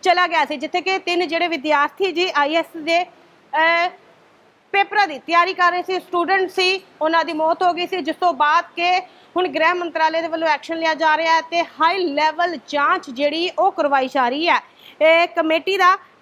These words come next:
ਗਠਨ ਕੀਤਾ ਗਿਆ ਹੈ, ਗ੍ਰਹਿ ਮੰਤਰਾਲੇ ਦੇ ਵੱਲੋਂ ਇੱਕ ਕਮੇਟੀ ਦਾ ਗਠਨ ਕੀਤਾ ਗਿਆ। ਉਹ ਕਮੇਟੀ ਜਿਹੜੀ ਆ ਪੂਰੀ ਰਿਪੋਰਟ ਜਿਹੜੀ ਆ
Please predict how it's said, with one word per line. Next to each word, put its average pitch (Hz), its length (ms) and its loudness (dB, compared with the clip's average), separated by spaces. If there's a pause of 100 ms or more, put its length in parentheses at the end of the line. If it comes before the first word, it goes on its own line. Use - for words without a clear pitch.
(140)
ਗਠਨ 381 300 2
ਕੀਤਾ 370 300 0
ਗਿਆ 302 180 2
ਹੈ, 262 80 2 (140)
ਗ੍ਰਹਿ 311 160 2
ਮੰਤਰਾਲੇ 330 420 0
ਦੇ 330 60 -2
ਵੱਲੋਂ 339 140 -2
ਇੱਕ 339 140 -6
ਕਮੇਟੀ 320 420 -2
ਦਾ 330 120 2 (140)
ਗਠਨ 320 320 0
ਕੀਤਾ 349 320 -2
ਗਿਆ। 330 160 0
ਉਹ 370 140 0
ਕਮੇਟੀ 302 400 -2
ਜਿਹੜੀ 320 280 -2
ਆ 349 80 2
ਪੂਰੀ 403 300 -4
ਰਿਪੋਰਟ 330 460 0
ਜਿਹੜੀ 294 340 -4
ਆ 359 100 4